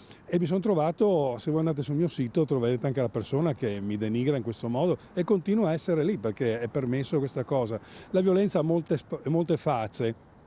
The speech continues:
e va combattuta prima di tutto con la cultura, col ben dire, ben fare, ben pensare.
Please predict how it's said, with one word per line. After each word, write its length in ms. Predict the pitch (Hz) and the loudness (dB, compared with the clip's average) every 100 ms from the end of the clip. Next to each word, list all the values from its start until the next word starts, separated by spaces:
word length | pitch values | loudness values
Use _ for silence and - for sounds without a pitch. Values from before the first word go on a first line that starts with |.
| - - - | -20 -20 -6
e 100 | 175 | 0
va 120 | 175 | 0
combattuta 560 | 165 180 160 202 190 170 | 2 2 0 0 0 0
prima 220 | 185 180 | 2 0
di 60 | 156 | 0
tutto 320 | 185 202 175 | 0 -2 0
con 140 | 170 | 0
la 80 | 156 | 0
cultura, 600 | - 143 - 135 117 101 - - - | 0 0 2 2 2 -2 -6 -18 -4
col 160 | 135 | -2
ben 200 | 131 151 | 2 2
dire, 260 | 143 208 196 | 4 2 2
ben 180 | 143 123 | 0 0
fare, 300 | 170 180 165 | 0 0 2
ben 180 | 156 | 0
pensare. 680 | 139 139 120 139 107 104 107 | 0 -2 -2 0 0 0 -4